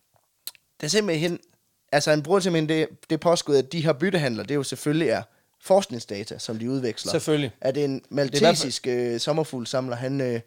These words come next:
Speaker 1: han låner lige en maltesisk sommerfugl til ham, og så giver han så en engelsk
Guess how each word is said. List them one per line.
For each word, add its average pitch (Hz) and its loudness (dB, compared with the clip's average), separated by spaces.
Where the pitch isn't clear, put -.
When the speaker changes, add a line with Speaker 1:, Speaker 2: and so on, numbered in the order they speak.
Speaker 1:
han 139 -4
låner 156 2
lige 127 -2
en 127 -4
maltesisk 131 -6
sommerfugl 131 -6
til 95 -10
ham, 185 0
og - -8
så 147 -6
giver 156 -2
han 135 -6
så 147 -4
en 135 -4
engelsk 120 -8